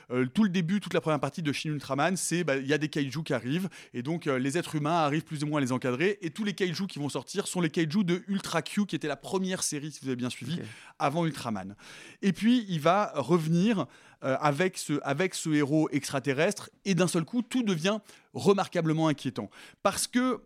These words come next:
Speaker 1: on est vraiment dans du pur évangélion, c'est-à-dire que non seulement, euh, les kaijus, d'un côté,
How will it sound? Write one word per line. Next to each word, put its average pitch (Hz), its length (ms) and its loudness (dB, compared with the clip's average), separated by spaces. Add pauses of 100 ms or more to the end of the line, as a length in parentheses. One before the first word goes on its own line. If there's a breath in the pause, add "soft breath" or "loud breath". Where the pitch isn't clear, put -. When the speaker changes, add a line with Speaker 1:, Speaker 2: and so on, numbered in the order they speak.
Speaker 1:
on 160 120 2
est 196 60 4
vraiment 220 220 4
dans 208 100 2
du 170 100 0
pur 214 200 -2
évangélion, 170 480 2
c'est-à-dire 131 180 -2
que 147 80 -2
non 220 160 4
seulement, 202 420 -2 (240 loud breath)
euh, 123 60 -2
les 170 140 2
kaijus, 175 460 2
d'un 135 180 2
côté, 151 400 0